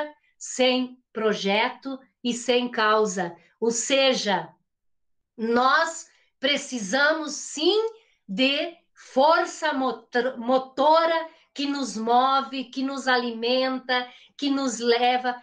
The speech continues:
Vejam essa sala aqui, a riqueza das experiências que estão aqui. Então,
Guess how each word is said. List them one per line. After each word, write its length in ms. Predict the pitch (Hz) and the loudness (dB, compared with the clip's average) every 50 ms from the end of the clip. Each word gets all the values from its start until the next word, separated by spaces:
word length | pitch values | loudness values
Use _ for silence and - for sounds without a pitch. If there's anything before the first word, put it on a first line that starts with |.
| _ _ _ - | _ _ _ -8
Vejam 400 | 202 254 302 330 320 311 302 294 | -6 -2 -2 0 0 0 0 0
essa 340 | 285 285 277 - - 269 | 0 0 -2 -2 -2 -2
sala 560 | 247 - - - - 269 302 349 370 359 302 254 | -2 -2 -6 -4 0 2 2 2 2 2 0 -2
aqui, 500 | 233 - - - 294 320 330 320 - - - - - | -4 -6 -10 -8 -6 -6 -6 -6 -10 -16 -16 -6 -4
a 120 | 247 262 | -2 -2
riqueza 760 | 254 262 277 254 - - - 320 349 415 427 427 427 - 294 | -2 -2 -6 -8 -8 -6 -2 0 2 2 2 2 2 0 0
das 240 | 247 269 262 247 247 | 2 2 0 0 0
experiências 840 | 247 233 - - 254 240 233 240 240 247 247 247 - 226 214 220 - | -4 -4 0 0 2 2 4 2 2 0 0 -4 -6 -8 -8 -8 -10
que 100 | - 220 | -12 -12
estão 400 | 220 - - 226 220 214 208 202 | -12 -8 -4 0 0 0 0 0
aqui. 400 | 185 - _ - 202 190 185 - _ _ - - - - - | -4 -6 _ -8 -8 -8 -8 -10 _ _ -20 -20 -12 -2 -2
Então, 840 | 262 277 262 - - - 285 302 330 339 339 330 262 202 151 139 - | 0 0 0 -2 -2 0 2 2 4 4 2 2 0 -2 -6 -10 -18